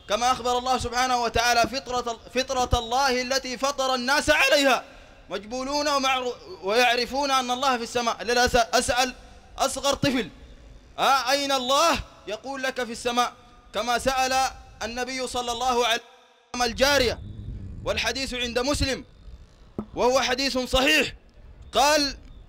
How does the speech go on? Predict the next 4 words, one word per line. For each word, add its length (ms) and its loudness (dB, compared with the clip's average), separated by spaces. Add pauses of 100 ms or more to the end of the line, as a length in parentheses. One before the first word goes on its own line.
(240)
"أين 260 2
الله؟" 500 2 (400)
قال، 380 2 (240)
قال: 440 2